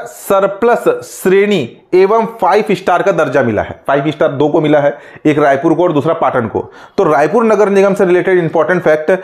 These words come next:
कि रायपुर नगर निगम को water surplus श्रेणी में रखा गया है एवं इसे five star का दर्जा प्राप्त हुआ है। इस water surplus श्रेणी में शामिल होने वाला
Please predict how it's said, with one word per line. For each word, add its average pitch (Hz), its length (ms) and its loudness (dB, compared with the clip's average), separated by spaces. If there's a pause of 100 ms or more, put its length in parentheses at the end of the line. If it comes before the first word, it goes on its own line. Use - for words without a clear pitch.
(260)
कि 214 80 0
रायपुर 156 500 0
नगर 180 340 2
निगम 208 280 0
को 214 180 0
water 156 400 0
surplus 196 500 -2
श्रेणी 185 400 0
में 196 120 4
रखा 147 320 0
गया 190 240 2
है 147 280 0 (220)
एवं 196 260 2
इसे 196 240 0
five 190 400 -2
star 196 300 0
का 202 100 2
दर्जा 160 300 2
प्राप्त 180 320 -2
हुआ 165 200 2
है। 143 360 0 (140)
इस 220 160 0
water 170 540 0
surplus 208 640 -2
श्रेणी 185 280 2
में 214 100 2
शामिल 202 380 0
होने 196 240 2
वाला 156 320 2